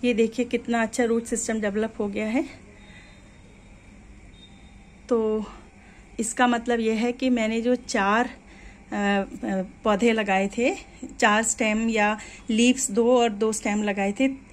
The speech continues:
तो चारों के चारों जो है successfully propagate हो गए हैं। बस उसको जो है, अ, sprouting में थोड़ा time लग रहा है, तो वो मैं जो है दोबारा से मिट्टी में डाल दूँगी। और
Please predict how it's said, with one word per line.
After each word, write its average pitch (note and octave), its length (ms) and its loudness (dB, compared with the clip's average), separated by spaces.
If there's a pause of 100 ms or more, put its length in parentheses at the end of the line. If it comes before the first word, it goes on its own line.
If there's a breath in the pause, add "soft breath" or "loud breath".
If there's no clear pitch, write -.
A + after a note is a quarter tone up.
(360 loud breath)
तो A3 160 0
चारों G#3+ 360 0
के B3+ 120 2
चारों G#3+ 300 0
जो A3+ 100 -2
है B3+ 120 2
successfully A#3+ 680 0
propagate A3+ 600 -2
हो A3 120 -2
गए G#3+ 180 -2
हैं। A#3+ 240 0 (340 loud breath)
बस C4+ 180 4
उसको C4+ 320 2
जो C4+ 140 4
है, B3+ 360 2 (100)
अ, G#3 140 2
sprouting G#3+ 540 -2
में A#3 100 -2
थोड़ा A3+ 200 0
time A3 340 -2
लग G3+ 180 -6
रहा F#3+ 160 -2
है, A#3 220 0 (460 loud breath)
तो A#3 140 6
वो G#3+ 200 0
मैं G#3 220 -2
जो G#3+ 140 -6
है A#3+ 180 2
दोबारा G3 340 -2
से A3 160 -4
मिट्टी G3 280 -6
में F#3 160 -2
डाल E3+ 200 -6
दूँगी। F#3+ 420 0
और F3 560 -2